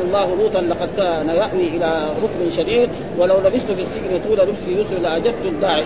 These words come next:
اختلف العلماء في، "نحن أحق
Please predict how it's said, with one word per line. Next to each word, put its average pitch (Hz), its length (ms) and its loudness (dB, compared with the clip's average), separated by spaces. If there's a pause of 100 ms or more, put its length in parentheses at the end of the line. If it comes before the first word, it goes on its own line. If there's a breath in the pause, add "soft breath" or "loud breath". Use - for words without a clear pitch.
(100)
اختلف 226 280 0
العلماء 175 540 0 (800)
في، 175 180 2 (680)
"نحن 196 220 -4 (160)
أحق 226 120 -2